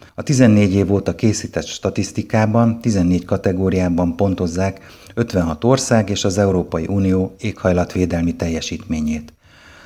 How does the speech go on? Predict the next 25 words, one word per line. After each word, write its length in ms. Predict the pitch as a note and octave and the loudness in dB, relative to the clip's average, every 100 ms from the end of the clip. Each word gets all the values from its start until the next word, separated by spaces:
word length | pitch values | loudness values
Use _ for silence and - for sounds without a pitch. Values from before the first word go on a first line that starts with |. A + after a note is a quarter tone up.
| - | -14
A 80 | - | 0
most 220 | A#2 C3 | 2 2
kiadott 360 | - A2+ F#2 F2 | 4 2 2 -2
mutató 420 | G2+ G2 G2+ G#2 | -2 -2 0 -2
szerint 440 | G2 G#2 G#2 A2 G2+ | 0 2 2 2 0
az 100 | F#2+ | 0
összesített 680 | B2 - F#2+ - - - | 0 0 -2 -2 -4 -6
listát 440 | F#2+ G2 - A2 - | -6 -6 -2 -2 0
Svédország 680 | A2 G2+ F2 D#2 - D2+ | -2 0 -2 -6 -8 -4
vezeti, 560 | G#2+ A2+ A#2 A2+ G2+ - - | -2 0 0 0 -2 -4 -2
Marokkó 440 | G#2+ G2+ - E2+ | 0 0 -2 -4
a 60 | E2 | 0
második, 680 | A2+ A#2+ - G#2+ A2+ A2+ - | 2 2 2 4 4 2 -4
amit 240 | G2+ F2+ | -8 -2
megújuló 560 | G#2+ F#2 F#2 F#2 F#2 F2+ | -2 0 0 0 2 0
energiák 640 | F#2+ F#2 F2 E2+ E2+ - | 0 0 0 -2 -4 -4
terén 280 | G2 F2+ F2 | -4 -2 -2
végrehajtott 600 | G2 F#2+ F#2 F2+ G2+ - | -2 0 0 -2 -4 -4
fejlesztéseinek 960 | F#2+ F2+ E2+ - F2+ - E2+ D#2+ A2+ | -2 -2 -2 -6 -8 -6 -4 -6 -6
köszönhet, 680 | - A#2 C3 A#2 A#2+ - - | -6 -2 0 2 2 0 -8
és 180 | - A#2 | -6 0
Litvánia 500 | A#2+ A2 G#2 F#2+ F2+ | 2 2 2 2 2
a 40 | E2+ | 2
harmadik 480 | F#2 E2 E2 D#2+ | 0 0 -2 -4
legjobb. 380 | E2+ D#2+ D2+ D2+ | -4 -4 -6 -8